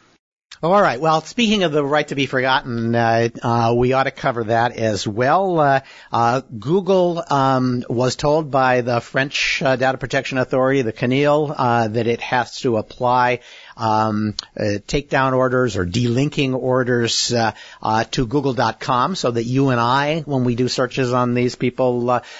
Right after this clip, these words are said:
can't find out about their transgressions in the past. Uh, uh, and Google said, "Oh, come on, really? You can't mean that." And the cnil has just said, uh, kind of informally, as far as I can tell, uh, "No, we meant it. Uh, you must start applying that." Uh,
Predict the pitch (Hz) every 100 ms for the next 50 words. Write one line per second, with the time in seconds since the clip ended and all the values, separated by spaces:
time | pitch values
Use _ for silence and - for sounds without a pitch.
0 | - - 131 127 - 120 117 117 117 120
1 | 113 110 - 107 - 110 104 - 110 -
2 | 107 104 107 98 104 104 113 - - -
3 | 120 110 - - - - - 123 117 113
4 | 113 113 120 - 117 120 120 113 110 131
5 | 127 - 127 120 - 123 - 98 - -
6 | - - 113 131 175 147 147 - - 185
7 | - 98 139 87 - - - - - -
8 | 113 113 113 113 104 113 - 120 127 135
9 | 131 113 113 - 123 117 - - 117 120
10 | 113 - - _ - - - 285 123 127
11 | - 180 220 98 85 85 82 - 98 90
12 | 95 87 87 165 139 - - - 127 135
13 | 175 208 175 190 202 120 113 - - 139
14 | 135 135 135 135 139 160 147 156 - -
15 | - 147 147 135 147 175 156 98 92 98
16 | - - 120 110